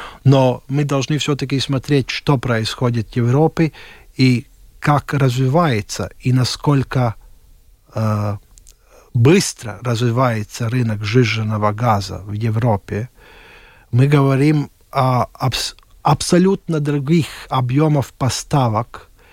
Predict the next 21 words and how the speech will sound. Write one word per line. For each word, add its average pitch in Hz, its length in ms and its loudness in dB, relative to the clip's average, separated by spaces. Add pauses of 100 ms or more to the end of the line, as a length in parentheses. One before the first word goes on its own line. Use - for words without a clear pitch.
(240)
и 131 100 2
абсолютно 143 720 0
других, 135 420 0 (960)
м, 123 200 -4 (200)
рыночных 143 540 2
механизмов, 131 840 0
которые 127 520 0
в - 80 -8
течение 135 560 0
этого 120 480 -4
года 120 340 0
произошли 110 680 -2
в 107 40 0
Европе. 98 720 -2 (640)
Мы 135 120 6
говорим 147 520 4
о, 135 260 0 (720)
э, 120 280 -10
в 117 380 -10
Германии, 151 500 4
например, 143 580 2